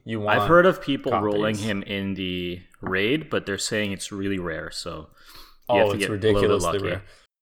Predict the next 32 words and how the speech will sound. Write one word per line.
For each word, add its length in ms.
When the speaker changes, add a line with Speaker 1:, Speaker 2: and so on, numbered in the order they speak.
Speaker 1:
I've 120
had 140
a 60
few 200
people 360
come 220
and 120
tell 220
me 120
they've 280
been 380
blowing, 420
like, 240
three 320
K 520
Lapis 640
worth 280
of 120
resets, 720
just 260
summoning 480
for 140
the, 100
like, 220
just 260
redoing 400
the 80
raid. 440
Speaker 2:
For 160
him? 480
Why? 380
Speaker 1:
Yeah. 500